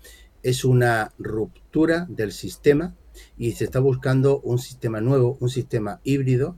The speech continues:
en los cuales, pues, la confianza no va a venir con la emisión de dinero fiat, de coger la maquinita a fabricar, sino que ya están buscando no solamente el tema de, de metales, que ha sido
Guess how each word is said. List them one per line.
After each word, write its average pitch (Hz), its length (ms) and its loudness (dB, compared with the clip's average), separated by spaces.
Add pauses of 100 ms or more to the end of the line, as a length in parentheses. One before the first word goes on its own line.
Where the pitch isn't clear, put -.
en 104 120 -8
los - 120 -6
cuales, 101 460 -6 (320)
pues, 113 220 -2
la 110 180 -2
confianza 123 640 -2
no 127 240 2
va 151 160 2
a 131 40 2
venir 120 380 2 (220)
con 113 200 0
la 107 120 0
emisión 107 600 0 (220)
de 101 100 0
dinero 104 320 -2
fiat, 131 420 2 (280)
de 101 160 -2
coger - 340 -2
la 127 100 2
maquinita 113 600 -4
a - 240 -8
fabricar, 104 560 -2 (180)
sino 113 380 -4
que 107 340 2
ya 135 220 4
están 127 320 0
buscando 117 500 -2 (240)
no 185 160 0
solamente 117 520 0
el 127 40 0
tema 107 220 -4
de, 104 180 -2 (180)
de - 100 -14
metales, 120 600 2
que 87 300 -6
ha 87 80 -16
sido 98 340 -6